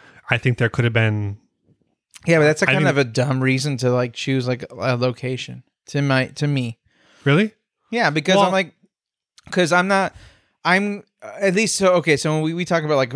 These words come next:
Speaker 2: our favorite locations, my location is either being based off of how it looks. Um, so I guess that's where I would come from saying, like, "Oh, I don't need
Speaker 1: Sure.
Speaker 2: a boss to be there," right?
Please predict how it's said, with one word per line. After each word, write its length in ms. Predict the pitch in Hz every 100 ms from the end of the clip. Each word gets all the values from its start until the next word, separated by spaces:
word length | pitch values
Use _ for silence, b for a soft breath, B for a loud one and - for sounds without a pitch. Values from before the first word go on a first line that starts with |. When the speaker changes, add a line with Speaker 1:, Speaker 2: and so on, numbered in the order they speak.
| 143
Speaker 2:
our 100 | 143
favorite 300 | 139 135 135
locations, 720 | 123 - 135 127 165 170 - b b b -
my 240 | 143 160
location 540 | 180 175 160 151 -
is 180 | 143 127
either 360 | 139 143 139 131
being 340 | 123 135 135
based 380 | 123 131 127 -
off 280 | 131 127 -
of 220 | 131 117
how 280 | - 135 131
it 160 | 123
looks. 580 | 123 127 165 185 - - - _ _ -
Um, 680 | 143 135 131 123 117 120 - _ _ _ _ _
so 120 | 165
I 40 |
guess 220 | 175 196 156
that's 300 | 170 160 156
where 140 | 139
I 60 | 131
would 120 | 131
come 160 | 156 127
from 220 | 131 127
saying, 180 | 135 120
like, 140 | 117
"Oh, 60 | 120
I 100 | 127
don't 100 | 131
need 80 | 151
Speaker 1:
Sure. 80 |
Speaker 2:
a 40 | 123
boss 360 | 120 117 117
to 60 | -
be 120 | 139
there," 180 | 135 135
right? 260 | 135 139